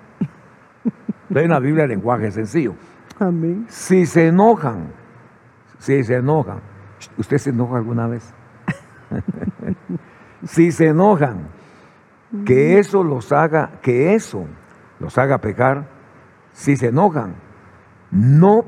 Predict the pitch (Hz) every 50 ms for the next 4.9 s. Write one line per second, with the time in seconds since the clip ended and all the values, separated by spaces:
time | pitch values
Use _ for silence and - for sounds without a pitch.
0 | - - 147 147 143 135 135 147 170 214 233 - - - - 92 85 87 90 110
1 | 123 127 131 143 151 160 170 175 185 190 185 - 175 156 143 139 143 151 170 196
2 | 208 160 - 120 107 - - - - - - - - - - _ _ _ _ -
3 | 113 113 143 160 - 196 175 139 113 101 - 131 127 117 107 - - 87 80 -
4 | 139 147 139 107 85 82 - - - - - _ - - 147 156 151 160 190